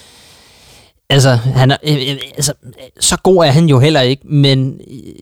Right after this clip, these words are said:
øh, i forhold til, at han også var nomineret til Ballon d'Or, og alt det, som han har fået, den der hæderspris for, hvad han gjorde, da der skete det med Christian Eriksen, så,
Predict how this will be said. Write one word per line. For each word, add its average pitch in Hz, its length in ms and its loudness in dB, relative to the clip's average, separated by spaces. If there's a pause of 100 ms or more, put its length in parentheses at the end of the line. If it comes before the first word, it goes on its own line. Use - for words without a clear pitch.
(200)
øh, 151 140 -2
i 151 180 -2
forhold 170 380 0
til, 147 120 -2
at 143 60 4
han 139 100 2
også 139 160 -2
var 156 80 0
nomineret 139 400 2
til - 80 -10
Ballon 131 320 0
d'Or, 131 520 2
og 123 500 -2 (280)
alt 139 180 -2
det, 139 160 2
som 131 240 -2
han 123 140 0
har 120 80 0
fået, 131 220 0
den 135 140 0
der 131 80 2
hæderspris 131 880 -2
for, 117 320 0
hvad 113 100 -4
han 113 160 -4
gjorde, 123 320 2
da 123 120 -2
der 120 60 -2
skete 127 260 -2
det 123 140 -4
med 131 100 0
Christian 123 340 -2
Eriksen, 131 400 -4
så, 139 180 -2